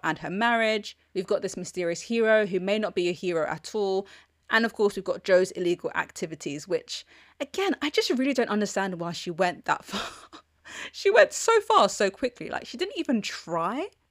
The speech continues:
She didn't even try to find any other way to discover who that John Doe was, like, at all. She had this one idea and she just leapt off the building with it. It was, <laughs> it was so stupid.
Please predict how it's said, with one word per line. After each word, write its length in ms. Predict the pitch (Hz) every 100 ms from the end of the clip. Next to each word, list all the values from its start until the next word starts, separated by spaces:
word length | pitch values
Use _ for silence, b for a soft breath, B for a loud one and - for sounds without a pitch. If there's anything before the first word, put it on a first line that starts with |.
| _ _ -
She 140 | -
didn't 200 | 285 381
even 240 | 339 285
try 920 | 254 - - 320 349 330 254 190 165 - -
to 100 | 269
find 320 | - 269 254 -
any 280 | 294 311 330
other 260 | 254 254 269
way 220 | 269 240
to 100 | 233
discover 440 | 202 202 - 202 190
who 180 | 208 202
that 240 | 196 185
John 220 | 208 208
Doe 200 | 202 208
was, 280 | 170 151 151 B B B
like, 260 | 254 214 -
at 320 | 262 262 - 359
all. 540 | 320 294 233 180 156 B B
She 120 | - 320
had 140 | 320
this 140 | 302
one 260 | 277 294 285
idea 500 | 277 254 254 277 208
and 80 | 247
she 80 | 262
just 160 | 269 277
leapt 500 | 294 330 339 - 294
off 140 | 277
the 80 | 277
building 380 | 269 277 226 170
with 160 | 151
it. 200 | 156 151 _ -
It 140 | 403
was, 100 | 403
<laughs> 440 | - - - - -
it 500 | - - - _ -
was 100 | -
so 420 | - - 508 339
stupid. 640 | - - 370 381 170 175